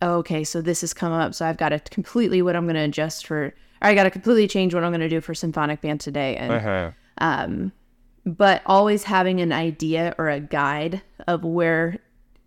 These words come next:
Speaker 1: you want it to be that week, where you want to end up for that concert or whatever is, is a big thing. And we're kind of bouncing between two concepts here.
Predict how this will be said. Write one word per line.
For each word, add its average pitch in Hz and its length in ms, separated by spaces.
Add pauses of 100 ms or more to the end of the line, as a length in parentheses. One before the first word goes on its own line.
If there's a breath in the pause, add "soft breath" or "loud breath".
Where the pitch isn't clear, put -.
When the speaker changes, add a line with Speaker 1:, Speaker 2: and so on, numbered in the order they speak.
(360)
Speaker 1:
you 202 260
want 190 300
it 214 140
to 226 120
be 208 220
that 196 240
week, 196 340
where 190 140
you 185 180
want 175 380
to - 180
end 175 220
up 170 240
for 180 140
that 165 220
concert 160 680 (540 soft breath)
or 165 80
whatever 156 440
is, 147 340 (100)
is 165 160
a 160 60
big - 260
thing. - 380
And 220 100
we're 247 120
kind 302 240
of 262 100
bouncing 190 460
between 185 400
two 190 240
concepts 160 520
here. 95 240